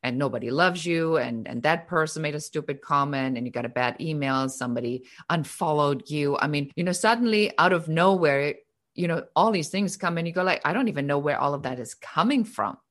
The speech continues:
Well, that's because our subconscious is designed to keep you where you are, no matter how miserable that is. And it will go through great length to prove to you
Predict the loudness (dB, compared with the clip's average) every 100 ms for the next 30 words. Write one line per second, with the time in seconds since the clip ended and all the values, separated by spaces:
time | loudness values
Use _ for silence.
0 | _ 2 4 4 2 0 -2 -6 -8 -2
1 | -2 -2 -4 -2 -2 -4 0 0 0 -6
2 | -4 -2 -2 -4 -6 -8 -12 -8 -8 -4
3 | -4 -2 -2 -2 0 -2 -4 _ _ -8
4 | -8 -8 -8 -4 -4 -4 -4 -2 -2 -6
5 | _ -2 0 0 -2 -6 -8 -4 0 2
6 | 2 0 -2 -2 0 0 0 -2 -2 0
7 | 0 0 -2 -2 -4 -8 -10 -16 -20 -20
8 | _ _ 0 0 0 -4 -10 _ _ _
9 | _ -2 -2 2 0 0 -2 2 2 2
10 | -4 -6 -2 0 0 0 -2 0 0 -2
11 | -6 -18 -6 -6 -6 -8 0 2 2 -2
12 | -6 -6 -4 -4 -4 -8